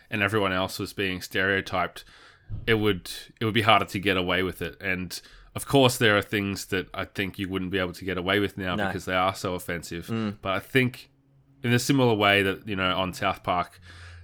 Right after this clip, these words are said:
Speaker 1: they make fun of, like, every
Speaker 2: Yeah.
Speaker 1: religion.
Speaker 2: There's
Speaker 1: And, like, there's no, like, there's no
Speaker 2: no
Speaker 1: precious
Speaker 2: one's safe.
Speaker 1: territory.
Speaker 2: No one's safe. No.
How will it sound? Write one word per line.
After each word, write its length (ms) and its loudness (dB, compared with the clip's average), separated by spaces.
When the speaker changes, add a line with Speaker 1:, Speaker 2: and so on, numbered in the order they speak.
Speaker 1:
they 120 2
make 240 0
fun 240 -2
of, 140 -6
like, 240 0
every 300 0
Speaker 2:
Yeah. 100 6
Speaker 1:
religion. 560 -4
Speaker 2:
There's 280 -4
Speaker 1:
And, 100 -16
like, 260 -8
there's 180 -2
no, 340 2
like, 280 -2
there's 180 -2
no 180 6
Speaker 2:
no 180 8
Speaker 1:
precious 80 6
Speaker 2:
one's 200 4
safe. 220 4
Speaker 1:
territory. 480 -2
Speaker 2:
No 160 2
one's 180 0
safe. 380 -6
No. 100 -12